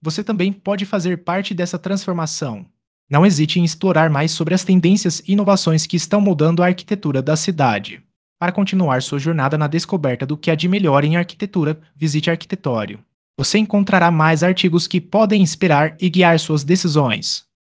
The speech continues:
Perguntas frequentes: quais são os melhores arquitetos em Sorocaba S P?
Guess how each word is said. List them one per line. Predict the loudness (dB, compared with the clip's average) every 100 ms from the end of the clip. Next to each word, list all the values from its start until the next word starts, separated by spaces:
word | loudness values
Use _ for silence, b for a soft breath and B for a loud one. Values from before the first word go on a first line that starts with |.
| _
Perguntas | -4 0 0 0 -2
frequentes: | -6 -6 -4 -2 -2 -6
quais | -2 -2 0
são | -2 -2
os | 0
melhores | 0 2 2 2
arquitetos | 0 -2 -4 -4 -2 -4
em |
Sorocaba | -4 -2 -4 0 0 0 -4
S | -8 -10
P? | -8 -6 -6